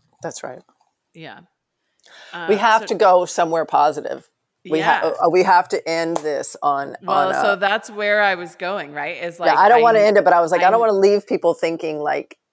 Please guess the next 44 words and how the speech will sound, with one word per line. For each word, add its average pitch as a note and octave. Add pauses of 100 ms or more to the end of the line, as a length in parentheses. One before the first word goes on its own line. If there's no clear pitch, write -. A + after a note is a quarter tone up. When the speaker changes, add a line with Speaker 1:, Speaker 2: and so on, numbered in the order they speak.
(120)
Speaker 1:
"Oh, D#3
this E3+
Speaker 2:
No, C#3+
Speaker 1:
is D#3
a" D#3+
Speaker 2:
so F3 (300)
definitely G3+
intentionally F#3
design D#3+
the D#3
questions D3
to D#3
end C#3+
on C#3+
more C#3
of C#3
a D3
hopeful, C#3+
uplifting C#3
note D3+
every D3+
conversation, D3
because C4+
this D4
stuff D4
can -
be C4+
really A3+
heavy. A3
Like, D3 (480)
this -
is, C#4+ (340)
these A#3
are A#3
real G3
issues. E3 (140)
And, D#3
Speaker 1:
Mm. C#3
Speaker 2:
like, C3+
when E3+
we A3+
said A#3
earlier, A#3
like, D3+